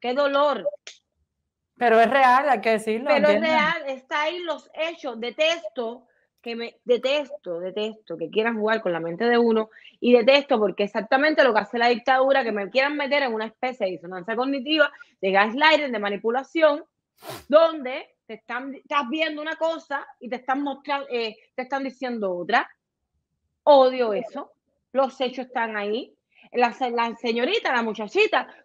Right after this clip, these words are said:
Speaker 1: comienza diciendo disturbios. Eso no es una palabra al azar que puede elegir Jordanka, que es una persona con una madurez cívica avanzada.
Speaker 2: Y una elocuencia del carajo. Y,
Speaker 1: Y
Speaker 2: y
Speaker 1: una
Speaker 2: te voy a
Speaker 1: elocuencia
Speaker 2: decir,
Speaker 1: del carajo.
Speaker 2: hay, hay un detalle ahí que no lo había visto,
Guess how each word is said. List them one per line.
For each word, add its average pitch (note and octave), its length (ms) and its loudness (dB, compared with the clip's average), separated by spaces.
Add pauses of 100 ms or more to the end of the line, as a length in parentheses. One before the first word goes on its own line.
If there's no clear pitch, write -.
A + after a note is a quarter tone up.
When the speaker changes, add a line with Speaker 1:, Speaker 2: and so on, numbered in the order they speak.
Speaker 1:
comienza C#4+ 800 4
diciendo A3+ 520 -2
disturbios. F4 840 -2 (640)
Eso F#4+ 320 2
no D4 120 -2
es E4 60 -2
una F4+ 180 0
palabra E4 340 0
al D#4+ 80 -4
azar E4 340 -4
que C4 120 -4
puede B3+ 240 -2
elegir C#4+ 360 -4
Jordanka, D4+ 440 -2
que A#3+ 80 -6
es A3 40 -4
una A3 140 -6
persona C4 240 -10
con A#3 100 -4
una B3+ 160 0
madurez C#4+ 460 2
cívica C4+ 400 -2 (320)
avanzada. C#4 840 4 (240)
Speaker 2:
Y A#3+ 120 -2
una B3+ 200 6
elocuencia C4 440 4
del A#3 100 4
carajo. G#3 480 6
Y, B3+ 140 2
Speaker 1:
Y B3 60 0
Speaker 2:
y - 40 -2
Speaker 1:
una C4+ 160 4
Speaker 2:
te C4 60 6
voy B3+ 80 8
a C#4 60 8
Speaker 1:
elocuencia D#4+ 260 4
Speaker 2:
decir, E4 140 -2
Speaker 1:
del D#4 120 -8
carajo. D4 600 0 (180)
Speaker 2:
hay, B3 280 4
hay C4+ 200 4
un D#4 160 -2
detalle D4 320 6
ahí D4+ 160 4
que D#4+ 80 0
no C#4+ 80 -2
lo C#4+ 80 4
había C#4 180 4
visto, C#4+ 460 -2